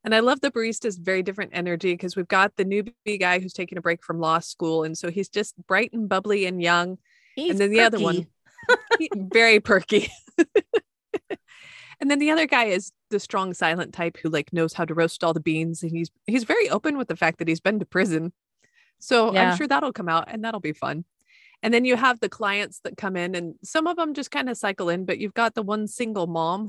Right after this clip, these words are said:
Speaker 1: who was, she moved out of the building because of the noise complaint, because it, the guy was always
Speaker 2: Yeah.
Speaker 1: making them against her, but she keeps coming to the cafe and, like, we already have sparks between her and the ex-con barista,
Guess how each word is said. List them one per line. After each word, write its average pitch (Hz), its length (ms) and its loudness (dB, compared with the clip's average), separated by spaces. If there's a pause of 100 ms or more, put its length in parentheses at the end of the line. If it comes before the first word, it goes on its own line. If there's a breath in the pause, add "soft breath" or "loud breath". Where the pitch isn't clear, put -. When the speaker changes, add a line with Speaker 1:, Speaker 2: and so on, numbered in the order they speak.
Speaker 1:
who 208 80 -4
was, 170 400 -2 (680)
she - 200 0
moved 240 280 2
out 202 280 6
of 240 100 2
the 226 100 2
building 233 380 0
because 220 300 -6
of 220 80 -4
the 208 80 -2
noise 190 260 0
complaint, 233 600 -6
because 175 260 -2
it, - 160 -10 (140)
the 156 280 -2
guy 165 200 2
was 170 140 -4
always 170 200 -2
Speaker 2:
Yeah. 190 220 6
Speaker 1:
making 180 80 -2
them 160 100 -6
against 160 340 -6
her, 180 200 0
but - 240 -8
she - 180 -14
keeps - 240 -8
coming 220 320 -4
to 226 80 -2
the 190 80 -4
cafe 175 720 -4
and, 156 180 -12
like, 165 240 -8
we 262 160 -4
already 226 380 4
have 220 160 0
sparks - 400 -2
between 185 360 -4
her 175 200 -4
and 190 140 -6
the 165 80 -6
ex-con 185 420 -6
barista, 170 580 -4